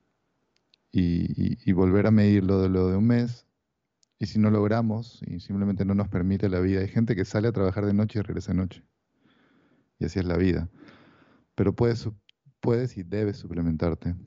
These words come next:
con unas seiscientas o ochocientas unidades internacionales, eh, de, de vitamina D, D dos,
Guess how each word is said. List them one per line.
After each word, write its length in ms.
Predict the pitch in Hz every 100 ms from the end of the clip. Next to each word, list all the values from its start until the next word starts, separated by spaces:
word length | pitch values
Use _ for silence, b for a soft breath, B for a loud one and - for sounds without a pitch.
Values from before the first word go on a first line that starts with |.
| - _ _ _ _ _ _ _ - -
con 140 | 107
unas 220 | 107 104
seiscientas 760 | - 95 - 104 101 92 90 -
o 280 | 92 92 -
ochocientas 480 | - 104 104 95 98
unidades 380 | 95 92 95 92
internacionales, 880 | 90 87 87 90 87 85 92 - _ b b b b b _ -
eh, 500 | - - 90 90 90
de, 400 | 87 90 87 85
de 100 | 87
vitamina 520 | 87 - 92 92 90
D, 380 | 90 87 87 87
D 180 | 92 92
dos, 420 | 110 107 -